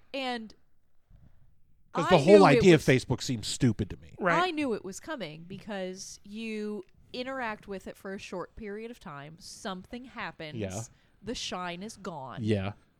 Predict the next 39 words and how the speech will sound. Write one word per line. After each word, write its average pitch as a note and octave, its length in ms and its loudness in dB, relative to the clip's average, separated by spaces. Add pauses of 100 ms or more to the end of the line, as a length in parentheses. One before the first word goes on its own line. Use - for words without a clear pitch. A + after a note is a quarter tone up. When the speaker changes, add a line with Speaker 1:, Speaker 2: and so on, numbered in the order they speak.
Speaker 1:
You G3+ 240 -12
care A3+ 300 -10
not. E3+ 500 -14 (180)
Speaker 2:
Yeah. F#2+ 260 -8 (680)
Speaker 1:
And G#3+ 160 -8
then G3+ 260 -8
something G#3+ 560 -8
will A#3 120 -14
happen G3 400 -10
several G3 480 -8
months F3 580 -12 (240)
post G3+ 480 -6
your G#3 140 -8
disengagement F#3+ 760 -12
from D3 220 -14
it. C#3+ 180 -14 (540)
And G#3 260 -6
you'll G3 140 -4
be G3+ 120 -6
like, F#3+ 280 -6
"You G#3+ 80 -12
know, E3+ 160 -10
I F3 40 -8
should F#3+ 220 -14
give D#3 140 -12
this E3+ 180 -10
a - 20 -20
try F#4 280 -6
again." D3 280 -10
And G#3 160 -12
it'll C4+ 140 -10
be, D4+ 400 -6
you C4+ 100 -14
know, G#3+ 140 -8
and A3 80 -10
it'll B3+ 140 -10
be B3 120 -10
a B3+ 60 -10
bit. F#3 320 -8